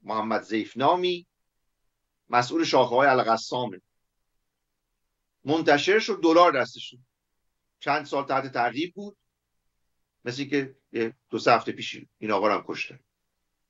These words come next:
خب این دلار رو کی به اون آقا داده؟ این تجهیزات رو کی به اینها می‌ده؟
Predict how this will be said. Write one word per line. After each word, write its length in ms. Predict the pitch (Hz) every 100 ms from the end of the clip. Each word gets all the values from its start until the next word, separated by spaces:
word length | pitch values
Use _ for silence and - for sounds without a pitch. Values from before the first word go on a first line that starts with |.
| _ _ _ _ _ _ _ _ _ _ _
خب 100 | -
این 140 | 156 214
دلار 340 | 175 175 226
رو 120 | 233
کی 180 | 226 240
به 60 | 285
اون 140 | 285
آقا 200 | 254 247
داده؟ 400 | 233 226 226 214 _ _ _ _ _ _ _ _ _ _ _ _ _ _ _ _ _ _ _ -
این 120 | 160
تجهیزات 760 | - 156 160 156 156 151 190 196
رو 60 |
کی 200 | 190 226
به 80 | 226
اینها 280 | 220 180 196
می‌ده؟ 440 | 190 190 180 180